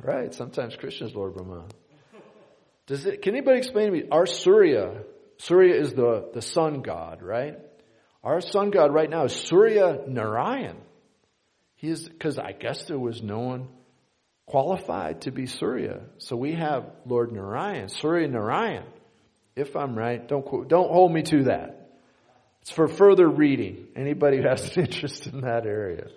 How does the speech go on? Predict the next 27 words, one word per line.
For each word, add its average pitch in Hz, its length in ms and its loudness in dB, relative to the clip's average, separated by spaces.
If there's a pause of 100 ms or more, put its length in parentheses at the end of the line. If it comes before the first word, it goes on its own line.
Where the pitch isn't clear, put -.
(760)
And 123 120 -8
then 139 120 -2
tell 165 220 2
me 156 120 -2
what 135 220 0
you 107 100 -10
read. 110 360 -8
Tell 127 140 -4
me 127 80 -6
what 123 180 -8
you - 60 -12
find 107 320 -10
out. 98 200 -10
Surya 180 360 6
Narayan. 185 600 2 (460)
When 170 140 -2
you 170 80 -2
see 214 180 -4
the 190 120 2
sun, 202 500 2
hey, 180 280 -6
thank 220 360 -10
him. 101 340 -8
Thank 208 240 -8
you, 135 80 -4
sun. 180 680 -4
<laughs> 120 60 -8